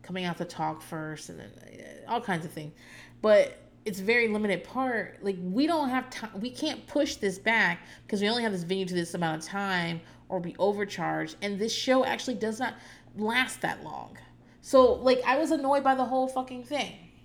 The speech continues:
So when he tells her that they can be in the show, um, she slams her Motorola flip phone <laughs> closed on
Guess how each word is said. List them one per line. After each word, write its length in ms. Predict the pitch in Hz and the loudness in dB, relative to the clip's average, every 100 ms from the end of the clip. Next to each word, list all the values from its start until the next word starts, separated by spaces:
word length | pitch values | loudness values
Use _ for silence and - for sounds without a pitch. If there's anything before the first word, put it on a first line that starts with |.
| - - - - - - - - - - - - - - | -20 -20 -20 -20 -20 -20 -20 -20 -20 -20 -20 -20 -20 -20
So 240 | - 285 277 | 0 4 4
when 140 | 285 | 4
he 100 | 294 | 0
tells 340 | 311 330 349 339 | 0 2 2 2
her 100 | 311 | 2
that 320 | 247 208 127 - 202 | 4 4 -2 -10 -6
they 80 | 214 | -4
can 160 | 226 | -4
be 140 | 202 202 | -2 -2
in 80 | |
the 80 | 196 | -2
show, 480 | 185 170 156 156 151 - - - - - | -4 -2 -2 -4 -8 -14 -20 -20 -20 -8
um, 540 | 185 175 160 156 156 160 - - - - - - - _ - - - - - - - - - - - - - - | -2 0 0 -4 -12 -20 -20 -20 -20 -20 -20 -20 -20 _ -20 -20 -20 -20 -20 -20 -20 -20 -20 -20 -20 -20 -20 -16
she 280 | - - 277 | -8 -4 -2
slams 600 | 285 262 226 233 240 233 | -2 -2 0 2 0 -4
her 160 | 220 214 | -2 0
Motorola 540 | 180 185 190 190 180 | 0 2 2 2 2
flip 200 | 180 190 | -2 -6
phone 480 | - 170 160 160 156 - 202 - - | -4 -4 -4 -6 -8 -8 -8 -10 -20
<laughs> 380 | - - - - | -20 -20 -20 0
closed 420 | 254 254 240 - | 2 2 0 -6
on 180 | 202 | -4